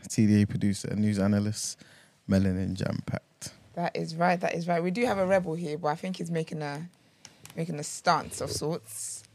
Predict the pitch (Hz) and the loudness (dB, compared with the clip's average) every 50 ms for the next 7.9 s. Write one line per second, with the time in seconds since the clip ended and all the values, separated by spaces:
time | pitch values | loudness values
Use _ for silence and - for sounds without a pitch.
0 | 185 165 175 147 - 147 156 170 185 202 247 226 226 214 208 196 208 190 202 208 | -12 -4 -4 -2 -2 0 -2 -2 0 0 0 0 0 0 0 0 0 2 2 2
1 | 190 170 175 - 180 160 160 160 165 156 151 151 147 185 160 - _ _ _ _ | 0 0 0 0 0 0 0 0 -2 -2 -2 -2 -4 -4 -6 -10 _ _ _ _
2 | _ _ _ _ _ _ _ _ _ _ _ _ _ _ _ - - - - - | _ _ _ _ _ _ _ _ _ _ _ _ _ _ _ -16 -12 -12 -12 -12
3 | - - - - - - _ - - - 202 262 415 - 214 175 - 233 214 185 | -12 -14 -18 -20 -20 -20 _ -12 -2 2 6 8 8 8 8 8 8 8 8 8
4 | - - 170 165 160 156 151 151 156 160 175 185 185 185 185 - - - - - | 8 6 4 4 4 2 0 2 2 2 4 6 8 8 8 6 4 -2 -10 -14
5 | - - _ - - - - - - - - - - 175 170 160 156 156 156 156 | -16 -20 _ -20 -20 -20 -20 -20 -20 -18 -16 0 6 6 8 8 8 4 2 2
6 | 151 - - - _ _ _ _ _ - 147 151 160 165 160 147 147 143 165 185 | -2 -8 -12 -16 _ _ _ _ _ -12 -8 0 2 4 4 4 4 2 0 -2
7 | 269 349 214 175 170 196 180 160 151 151 151 147 139 139 - - - | 2 2 2 4 6 6 6 6 4 2 0 -2 -2 -2 -2 -6 -8